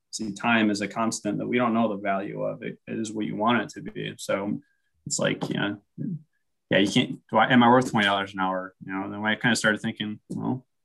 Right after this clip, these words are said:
potentially I'm worth two hundred dollars an hour. You know, it doesn't really matter, um,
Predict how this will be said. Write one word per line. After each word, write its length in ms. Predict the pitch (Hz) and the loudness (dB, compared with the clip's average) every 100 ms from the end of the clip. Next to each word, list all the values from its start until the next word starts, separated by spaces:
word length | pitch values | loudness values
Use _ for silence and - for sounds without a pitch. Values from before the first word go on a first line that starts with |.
| _ | _
potentially 280 | - 117 117 | 0 2 4
I'm 100 | 107 | 4
worth 340 | 110 113 - - _ _ _ - | 4 2 -2 -16 _ _ _ 4
two 100 | 180 | 6
hundred 160 | 156 | 6
dollars 360 | 110 110 113 113 | 4 4 2 2
an 60 | |
hour. 280 | 107 104 104 | 2 2 0
You 80 | 117 | 0
know, 80 | 123 | 4
it 40 | |
doesn't 220 | 135 135 | 4 4
really 460 | 123 120 117 107 - _ _ _ - | 0 0 0 -2 -6 _ _ _ -2
matter, 480 | 117 127 107 95 95 - | 2 4 2 0 -6 -6
um, 460 | 98 95 95 95 | -2 -2 -2 -8